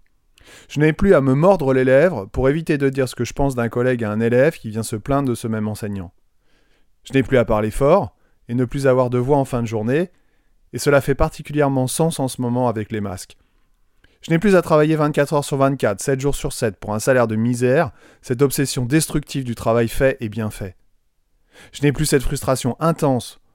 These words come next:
de constater qu'une activité ne prend pas en classe, qu'un grand nombre d'activités ne prennent plus en classe, parce qu'une grande majorité des élèves ne sont plus réceptifs. Et oui, raison neuf, le mot merci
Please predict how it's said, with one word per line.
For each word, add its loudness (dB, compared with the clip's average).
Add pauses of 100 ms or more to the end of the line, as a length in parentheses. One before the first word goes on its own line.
(120)
de -4
constater -2
qu'une 0
activité -4
ne -2
prend -4
pas 2
en 2
classe, -4 (500)
qu'un -6
grand 2
nombre 0
d'activités -4
ne 0
prennent 0
plus 4
en 2
classe, -8 (520)
parce -6
qu'une -2
grande 2
majorité 2
des -4
élèves 0
ne -2
sont -8
plus -6
réceptifs. -8 (840)
Et 0
oui, 2 (560)
raison -2
neuf, 0 (600)
le 2
mot 4
merci 0